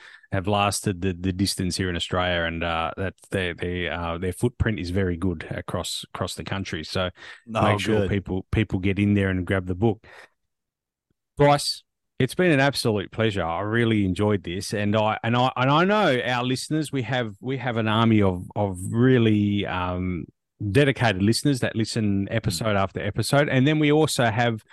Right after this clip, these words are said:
Speaker 1: people that sort of come and go. I urge all of our listeners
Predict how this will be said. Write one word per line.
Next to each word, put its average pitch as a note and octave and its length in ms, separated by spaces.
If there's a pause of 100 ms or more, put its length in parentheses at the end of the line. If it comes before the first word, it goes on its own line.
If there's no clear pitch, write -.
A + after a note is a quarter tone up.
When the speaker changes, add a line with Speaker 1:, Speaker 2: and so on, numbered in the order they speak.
(300)
Speaker 1:
people B2+ 240
that G#2+ 160
sort B2 160
of G2+ 80
come A#2 200
and G2+ 140
go. B2+ 280 (360)
I A2+ 140
urge D3+ 340
all C3+ 160
of A#2+ 80
our A2+ 120
listeners A#2 580